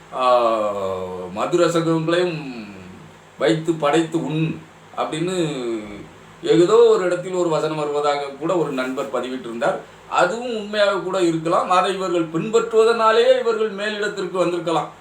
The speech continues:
அப்படி மேன்மையான இடத்திற்கு வந்திருந்து, வந்திருக்க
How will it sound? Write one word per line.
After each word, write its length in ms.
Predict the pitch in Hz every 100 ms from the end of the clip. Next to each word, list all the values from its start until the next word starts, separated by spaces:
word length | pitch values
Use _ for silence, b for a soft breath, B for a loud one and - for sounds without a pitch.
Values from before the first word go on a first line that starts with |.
| - - - -
அப்படி 220 | 156 160
மேன்மையான 560 | 160 180 180 180 185
இடத்திற்கு 380 | 175 160 160 160
வந்திருந்து, 360 | 143 135 131 117 - B B B -
வந்திருக்க 440 | 151 175 170 180